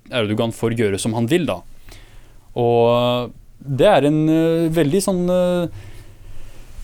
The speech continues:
en smart meto-, en smart strategi for Erdogan, fordi da får han som han vil, fordi igjen, europeerne vil ikke ha noe med disse flyktningene å gjøre. Vi gjør på en måte alt vi kan for å ikke ta imot disse flyktningene. Så vi støtter Tyrkia, vi støtter Hellas, vi støtter i,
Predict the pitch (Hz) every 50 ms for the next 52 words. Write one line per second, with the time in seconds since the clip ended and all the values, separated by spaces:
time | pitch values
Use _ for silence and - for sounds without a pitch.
0 | - - 156 151 - - - 143 139 131 139 151 165 - - - - - - -
1 | - 151 147 143 - - - 165 - 147 135 - - 160 147 147 - - - -
2 | 151 139 165 151 - - - 151 196 220 208 - 185 185 180 170 170 175 175 196
3 | 196 185 - 151 143 143 165 151 - 123 117 123 135 143 143 139 135 - 135 131
4 | 127 127 120 165 214 214 170 - - 135 139 135 135 143 127 131 151 196 220 214
5 | - - 135 131 131 139 135 - 131 120 120 139 147 127 120 120 120 120 - 139
6 | 127 131 143 151 156 139 127 131 135 127 123 123 135 - - 135 - 160 143 -
7 | 139 123 127 131 139 147 160 156 131 156 196 202 151 131 - - _ _ _ _
8 | _ _ _ _ _ - _ - - _ - 135 123 135 156 151 147 143 143 147
9 | 143 127 127 147 127 127 117 - - 139 139 - 131 131 131 - 147 147 143 -
10 | - 185 - - 185 - 190 180 156 139 127 131 123 - 131 - - 139 131 -
11 | 110 101 95 95 104 107 107 - - - - - - - - 131 127 147 143 -
12 | - 202 - - - 233 233 - 135 123 104 - 123 120 120 139 139 - - 202
13 | 190 - 202 160 127 120 117 123 123 - 139 147 - - 190 - - 143 160 175